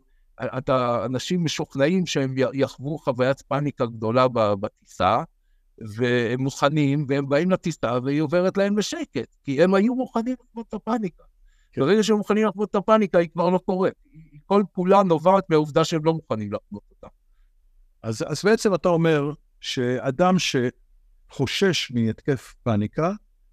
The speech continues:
Speaker 2: אה, צריך קודם כל להסתכל לפחד הזה בעיניים. אבל אם כבר קרה לו התקף פאניקה, אתה אומר, פה צריך להכניס תהליך קוגניטיבי, צריך בשביל זה,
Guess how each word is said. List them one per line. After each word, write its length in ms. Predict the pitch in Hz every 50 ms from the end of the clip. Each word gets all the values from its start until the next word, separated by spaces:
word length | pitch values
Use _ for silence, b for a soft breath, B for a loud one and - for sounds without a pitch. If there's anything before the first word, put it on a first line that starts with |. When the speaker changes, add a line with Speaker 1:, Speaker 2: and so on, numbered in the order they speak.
| _ _ _ _ _
Speaker 2:
אה, 420 | 120 120 120 123 123 123 123 123 123 120 - - - _ _ _ _ _ _ -
צריך 300 | - 185 202 240 226 -
קודם 240 | - 220 214 208
כל 300 | 202 - 202 196 185 180 175 - _ _ _ _ _ _ -
להסתכל 440 | 135 151 151 - - 160 - - 190
לפחד 500 | 185 165 - - 151 127 - 160 135 123
הזה 180 | 120 113 117
בעיניים. 500 | 107 107 107 107 104 104 107 101 92 82 - _ _ _ _ _ _ _ -
אבל 180 | 131 156 185
אם 80 | 214 220
כבר 200 | - 214 226 196
קרה 360 | - - 151 123 135 160 165
לו 140 | 156 127 107
התקף 340 | 95 - - - 101 98 - _
פאניקה, 560 | - 113 104 107 117 - - 170 190 220 220
אתה 140 | 185 - 185
אומר, 320 | 190 185 202 202 196 185 170 - _ _ _ _ _ _ _ _ _ _
פה 220 | - 196 208 214 208
צריך 400 | - - 165 151 170 160 - -
להכניס 480 | 143 120 - - 135 147 151 - -
תהליך 480 | - 135 117 117 120 143 143 - - _ _ _ _ _
קוגניטיבי, 600 | - - 127 117 117 123 120 - - 156 123 98
צריך 200 | 90 - 123 123 -
בשביל 300 | 135 127 - - 131 120
זה, 260 | 110 104 127 123 117